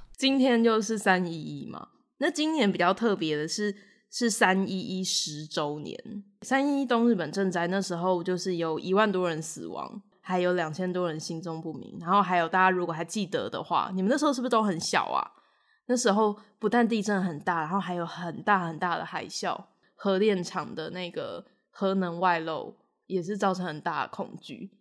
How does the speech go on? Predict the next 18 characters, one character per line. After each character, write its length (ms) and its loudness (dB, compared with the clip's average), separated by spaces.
哦， 180 -8
竟 120 0
然 100 2
已 20 -2
经 160 -2
是 140 0
十 220 -6
年 200 -6
前 180 -8
的 120 -10
事 220 -8
了， 160 -8
我 100 -8
觉 160 -8
得 320 -8
很 220 -4
神 260 -6
奇。 360 -10